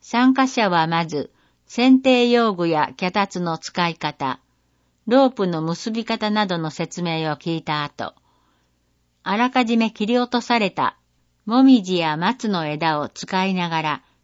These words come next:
剪定の方法を学びました。その後、刈り込みバサミを使って、さつきとつつじの剪定を行いました。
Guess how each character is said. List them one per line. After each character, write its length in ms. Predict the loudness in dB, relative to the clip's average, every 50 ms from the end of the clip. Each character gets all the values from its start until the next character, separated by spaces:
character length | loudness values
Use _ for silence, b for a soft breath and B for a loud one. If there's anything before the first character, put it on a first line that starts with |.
| _ _ _
剪 300 | -8 -6 -2 -2 -2 -2
定 220 | -2 -2 -2 0
の 120 | -2 -2
方 280 | -2 0 0 0 0 0
法 320 | 0 -2 0 0 0 -2
を 100 | -2 -4 -4 -6
学 300 | -6 -4 -4 -4 -4 -6
び 120 | -6 -4
ま 140 | -4 -4 -6
し 140 | -6 -12 -12
た。 240 | _ -8 -8 -8 -10 _ _ _ _ _ _ _ _ _ _ _ _ _ _ _ _ _ _
そ 220 | _ -6 -2 2 4
の 220 | 6 6 6 4
後、 380 | 0 -2 _ -4 -4 -4 -6 -10 _ _ _ _ _ _ _ _ _ _ _ _ _
刈 240 | -4 0 0 0 0
り 20 |
込 160 | 0 0 2
み 160 | 2 2 2
バ 140 | 0 -2 -2
サ 160 | 0 -2 -2
ミ 160 | -2 -2 -4 -4
を 80 | -6
使 260 | -6 -10 -8 -6 -6
っ 80 | -6 -6
て、 380 | _ _ -6 -6 -6 -6 -8 _ _ _ _ _
さ 200 | _ -6 -6 -6
つ 180 | -4 -6 -6 -6
き 180 | -4 -8 -6
と 180 | -4 -4 -6 -6
つ 160 | -6 -12 -14
つ 220 | -6 -2 0 0
じ 140 | 0 0 -2
の 220 | -2 -2 -4 -4 -6
剪 320 | -4 -2 -2 0 0 -2
定 260 | -2 -2 -2 -2 -2
を 220 | -2 -2 -4 -4 -4
行 120 | -4 -6
い 280 | -4 -4 -2 -2 -2 -2
ま 140 | -2 -2
し 180 | -4 -8 -12 -12
た。 220 | -10 -10 -12 -12